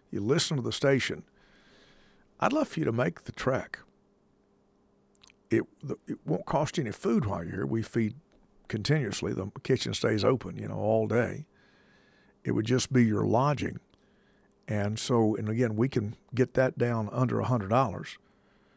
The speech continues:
So if, uh, you know, a hundred dollars for a night, I'm sure less than that. Uh, so think about that.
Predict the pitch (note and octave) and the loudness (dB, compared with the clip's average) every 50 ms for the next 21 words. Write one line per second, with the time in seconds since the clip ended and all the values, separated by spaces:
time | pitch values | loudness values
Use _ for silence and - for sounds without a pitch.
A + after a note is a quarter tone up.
0 | _ - - - - C#3+ B2+ B2 A#2+ A#2 A#2+ - _ _ _ _ _ _ _ _ | _ -14 -12 -4 0 2 4 4 4 2 0 -4 _ _ _ _ _ _ _ _
1 | _ _ _ _ _ _ _ - B2 A#2+ A#2+ - - - - A#2+ A2+ A2 G#2+ G#2+ | _ _ _ _ _ _ _ -2 0 0 0 0 -4 -2 0 2 2 2 0 -2
2 | - - E3+ B2 G#2+ G#2 G#2 A2 B2 B2 A#2 A2+ G#2+ G#2 G2+ - - - G#2+ A2+ | -6 -6 -6 -6 -6 -6 -4 -2 -2 -2 0 0 -2 -2 -2 -4 -6 -6 -4 -2
3 | B2 B2 A#2 G#2+ G#2 G#2 G#2+ G#2+ - - E3+ C#3+ A2 G#2+ A#2 C3 F3 G#2+ G#2+ - | -2 -2 -2 -2 -4 -4 -6 -4 -4 -2 0 0 0 -2 -4 -4 -4 -4 -4 -4
4 | - - G#2 G2 F#2+ F#2+ G2+ C#3+ E3+ _ - - _ _ _ _ _ _ _ _ | -6 -8 -8 -8 -8 -8 -8 -10 -12 _ -20 -20 _ _ _ _ _ _ _ _
5 | _ _ _ _ _ _ _ - A2 A2 A#2 D3 C#3 C#3 - - D3 C#3 C3+ B2 | _ _ _ _ _ _ _ -6 -4 -2 -2 -4 -4 -4 2 4 6 6 6 4
6 | A#2 - _ _ - - - A3 A#3+ E3+ D#3+ A2 F2+ - - - - - - - | 2 -2 _ _ -12 2 2 4 4 4 2 2 0 -2 -4 -10 -14 -14 -14 -14